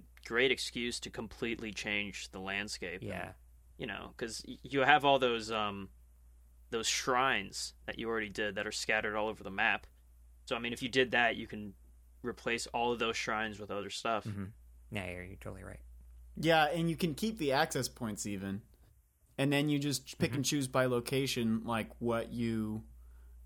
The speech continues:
Speaker 3: um, have, like,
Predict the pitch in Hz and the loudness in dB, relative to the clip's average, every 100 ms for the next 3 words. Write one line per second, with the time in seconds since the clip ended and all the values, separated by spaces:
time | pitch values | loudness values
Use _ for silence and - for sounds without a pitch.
0 | 120 113 110 101 98 98 - - - - | 0 2 2 0 -2 -4 -8 -18 -20 -20
1 | - - - - - - 110 107 101 - | -20 -20 -20 -20 -8 0 2 0 -2 -8
2 | - 131 113 101 92 - | -10 -4 0 0 -2 -12